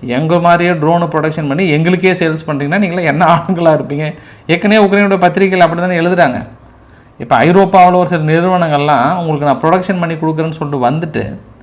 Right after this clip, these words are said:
எங்க உக்ரைன்ல இருக்கக்கூடிய டெக்னாலஜியை கபலீகரம் செய்து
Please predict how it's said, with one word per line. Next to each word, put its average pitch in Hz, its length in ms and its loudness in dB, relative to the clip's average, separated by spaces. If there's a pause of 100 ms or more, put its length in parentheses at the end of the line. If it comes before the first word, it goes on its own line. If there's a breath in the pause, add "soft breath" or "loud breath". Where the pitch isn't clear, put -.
(500 soft breath)
எங்க 147 160 -2
உக்ரைன்ல 202 320 4
இருக்கக்கூடிய 190 300 2
டெக்னாலஜியை 180 600 0
கபலீகரம் 180 500 2
செய்து 147 540 -4